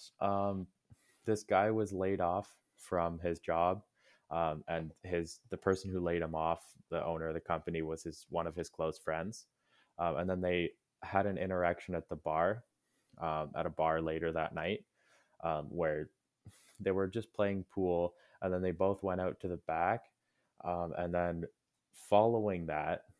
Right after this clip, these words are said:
I, I gotta be careful with my words here 'cause I can't, like, I can't tell a storyline that Vic-, that, like, puts one person as, like, guilty. But following that, the owner's body was found, um, in the back,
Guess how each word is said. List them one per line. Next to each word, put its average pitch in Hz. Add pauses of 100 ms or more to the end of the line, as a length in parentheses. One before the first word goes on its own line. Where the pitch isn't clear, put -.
(420)
I, 85
I 87
gotta 101
be 95
careful 85
with 78
my 76
words 76
here -
'cause -
I -
can't, -
like, 52 (640)
I -
can't 85 (680)
tell 87
a 82
storyline 78
that -
Vic-, 82 (140)
that, 78
like, - (580)
puts 87
one 80
person 78
as, 73
like, -
guilty. 85 (300)
But 80
following 110
that, 85 (280)
the 85
owner's 95
body 85
was 82
found, 78 (640)
um, 76
in 87
the 85
back, 78